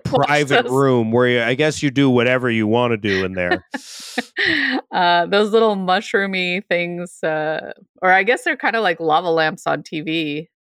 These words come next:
Speaker 1: right?
Speaker 2: But then again, you have to question your reality because he sits down and then all of a sudden all the T Vs start to turn to the game again.
Speaker 1: Yeah.
Speaker 2: And you're like, "What's real and what's not real?"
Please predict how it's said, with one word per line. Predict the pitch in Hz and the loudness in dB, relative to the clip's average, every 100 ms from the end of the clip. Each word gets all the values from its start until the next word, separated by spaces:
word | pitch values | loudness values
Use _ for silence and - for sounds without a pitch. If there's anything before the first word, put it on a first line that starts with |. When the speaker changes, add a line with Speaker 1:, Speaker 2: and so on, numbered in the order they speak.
| _ _ - | _ _ -12
Speaker 1:
right? | 160 180 - _ - | -10 -10 -12 _ -6
Speaker 2:
But | 131 135 | -2 2
then | 156 156 - | 0 0 -2
again, | 127 131 143 160 160 | -2 0 0 2 0
you | 131 135 | 2 2
have | 131 - | 2 -2
to | |
question | - - 123 113 135 | -6 -2 -2 -2 -2
your | 117 110 | 2 2
reality | 104 104 127 165 123 104 | 2 2 2 0 -2 -4
because | 107 110 104 | -4 -4 -4
he | 113 | -4
sits | - 143 127 - | -2 -2 -2 -2
down | 120 165 117 98 131 123 | 0 0 -2 -2 -4 -4
and | 117 120 | -2 0
then | 117 | 2
all | 123 | 2
of | 123 | 0
a | 120 | 0
sudden | 135 123 | 0 2
all | 120 | 2
the | 117 | 0
T | 107 - 127 | -2 -2 0
Vs | 135 127 | 0 0
start | - 113 | -2 -2
to | 110 | -4
turn | - 127 120 | -4 0 0
to | 117 104 | 0 -4
the | 104 | -2
game | 110 143 180 131 82 _ | 0 0 0 -2 -4 _
again. | 113 101 95 76 82 _ - | -8 -4 -4 -6 -18 _ -10
Speaker 1:
Yeah. | 165 151 - | -4 -4 -2
Speaker 2:
And | 117 | 0
you're | 117 | 2
like, | 110 101 | 2 -2
"What's | 101 117 123 - | 0 0 0 -4
real | 120 123 123 117 117 | -4 0 2 2 2
and | 113 110 | 0 0
what's | 110 110 - | -2 -4 -2
not | 117 131 107 | 0 0 -2
real?" | 87 80 57 85 | -10 -14 -16 -18